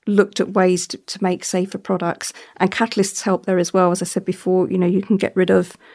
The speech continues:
corrosive chemicals and, um, some toxic chemicals by using better catalysts.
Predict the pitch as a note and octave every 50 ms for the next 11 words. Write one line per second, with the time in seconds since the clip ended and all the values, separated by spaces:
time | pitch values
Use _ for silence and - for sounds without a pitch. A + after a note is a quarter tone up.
0 | - _ - - G3+ F#3+ F#3 F#3 F3+ - - - F3+ F3+ - - - F#3+ A3 G3+
1 | G3 - - F3+ F3+ F3+ F#3+ G3 - - - - _ - F#3 F3+ F3+ F#3 F#3 -
2 | - - - - - - E3+ F3 F#3+ - - - - G3+ G3 - E3 - - -
3 | - - - G3 F#3+ F#3 F#3 - F#3+ F#3 F#3 - - G3 F#3 F#3 F#3 F#3 F#3 F#3
4 | - F#3+ F3+ F3+ F#3 F#3+ - - - - - - _ _ - F3 F3+ - G#3 G3+
5 | - G3 F#3+ - - F#3+ F#3 E3+ - - - - - - -